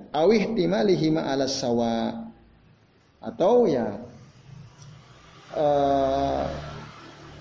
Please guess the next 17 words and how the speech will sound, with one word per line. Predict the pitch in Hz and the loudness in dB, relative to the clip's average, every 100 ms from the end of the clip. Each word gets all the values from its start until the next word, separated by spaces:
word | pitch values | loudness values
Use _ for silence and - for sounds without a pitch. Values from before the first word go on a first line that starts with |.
| - | 0
kemungkinan | 202 196 190 190 262 226 196 175 | 4 6 4 4 4 4 6 6
dusta | 185 - - 180 160 | 4 2 -2 0 2
dan | 156 143 139 135 113 - 147 | 4 2 2 0 -4 -10 0
benarnya | 160 170 151 135 143 185 190 170 - - | 2 4 2 2 2 2 -2 -4 -12 -6
itu | 139 151 | -6 -4
sama, | 139 123 113 101 95 - - - 101 | -4 0 0 -2 -6 -10 -18 -20 -18
ya. | 95 - - - - - - - - - - - - _ - | -18 -18 -20 -20 -20 -20 -20 -20 -20 -20 -20 -20 -20 _ -4
Mengandung | 156 156 196 185 175 | 0 2 6 6 6
kebenaran | 175 156 151 185 196 170 151 - - - _ - | 2 2 2 4 2 2 0 -2 -8 -20 _ -2
dan | 143 143 | 0 2
dustanya, | 131 - 139 139 135 - | 0 -2 -2 -2 -4 -2
dustanya | 139 - 135 123 156 | -2 -2 -2 0 0
itu, | 139 117 143 180 - - - _ - | 0 0 0 0 -6 -20 -20 _ -16
itu | - 123 | -10 -8
sama. | 113 104 101 95 _ _ _ _ _ _ _ _ _ _ _ _ 120 | -10 -12 -16 -20 _ _ _ _ _ _ _ _ _ _ _ _ -10
Nah, | 110 104 113 | -8 -4 -4
itu, | 113 160 185 190 - - | -2 2 2 2 -2 -8